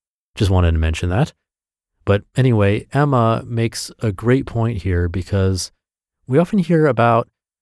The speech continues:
busy almost being kind of a bad word on this show. It reminds me of a post I read from Joshua Fields Millburn of The Minimalists. That was way back in episode seventy-three. He has an essay called Not Busy,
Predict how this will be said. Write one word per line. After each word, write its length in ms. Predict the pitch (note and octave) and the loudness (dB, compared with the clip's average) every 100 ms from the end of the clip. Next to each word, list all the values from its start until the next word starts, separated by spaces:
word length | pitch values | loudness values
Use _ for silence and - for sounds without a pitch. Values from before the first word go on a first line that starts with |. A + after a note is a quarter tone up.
| _ | _
busy 580 | - A#2 G#2 B2 A#2 A2+ - | -2 0 0 0 0 -2 -4
almost 400 | G#2 A#2 D3+ - | -4 0 0 -2
being 600 | - A#2 A#2 A#2 A2+ A2+ - | -2 -2 0 -2 -2 -4 -10
kind 260 | - - C3 | -14 -8 -4
of 80 | C3+ | -2
a 80 | G2 | -2
bad 400 | - F2 F#2+ G#2 | -4 -2 -2 -2
word 320 | F2+ F2 G#2 | -2 -2 0
on 140 | A#2+ | 0
this 140 | A#2+ A#2 | 0 0
show. 420 | - A#2+ B2 C3 _ _ _ _ _ - | -2 0 0 -2 _ _ _ _ _ -6
It 60 | |
reminds 340 | G2 G2+ G#2+ G2+ | -2 0 0 0
me 80 | |
of 80 | G2 | 0
a 80 | F2+ | -2
post 340 | - G2 F#2+ | 0 -2 0
I 80 | G2 | -2
read 280 | F2+ F#2+ F#2 | 0 0 -2
from 420 | - F#2 F2 F2 | -4 -4 -2 -2
Joshua 360 | E2+ G#2+ B2 D3 | -2 -2 0 -2
Fields 300 | - A#2+ G2 | 0 -2 0
Millburn 580 | F#2 G2 G2+ G2 F#2 F#2+ | 0 0 0 -2 -2 -2
of 100 | F2 | -4
The 80 | |
Minimalists. 760 | F2 G2+ A2 F2 E2 E2+ - - _ _ | -2 0 0 0 -2 -4 -8 -12 _ _
That 120 | F#2 | -10
was 140 | F#2 F#2+ | -8 -6
way 220 | G#2 B2+ | -2 0
back 280 | B2 B2+ A#2 | 2 0 -2
in 160 | - | -4
episode 520 | A#2 A#2 - A2+ A2 | -4 -4 -2 -2 -2
seventy-three. 880 | - - B2 C#3+ G#2+ - A#2 G#2+ D#2+ - _ _ _ _ _ _ | -4 -6 -4 -2 -4 -4 -2 0 -2 -6 _ _ _ _ _ _
He 100 | - | -2
has 80 | A2 | 0
an 60 | A2+ | 0
essay 260 | C3 B2 | 0 0
called 420 | - A2+ G#2 G#2 - _ _ | 0 0 0 -2 -8 _ _
Not 480 | A2+ A#2 D3 - G2 | -4 -2 -2 -2 -2
Busy, 520 | C#3+ B2 G#2+ G2+ | 0 2 0 0